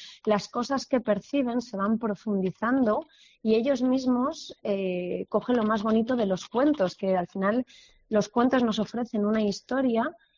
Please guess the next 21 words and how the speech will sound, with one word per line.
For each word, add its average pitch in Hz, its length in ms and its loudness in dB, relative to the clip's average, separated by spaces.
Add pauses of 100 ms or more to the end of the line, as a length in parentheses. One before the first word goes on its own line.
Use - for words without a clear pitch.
(220)
y 220 140 2
cada 202 280 2
niño 247 340 2
coge 254 380 0
justo - 540 -4
lo 226 140 2
que 202 120 -2
necesita 185 600 -4
de 180 100 -4
esa 196 180 -8
historia. 180 580 -2
Entonces, 185 420 -4 (220)
es 208 140 -4
un 220 80 2
poco 233 180 2
la 220 80 4
magia 208 340 0
de 190 100 0
la 185 100 0
literatura 185 540 -2
infantil. 170 580 -4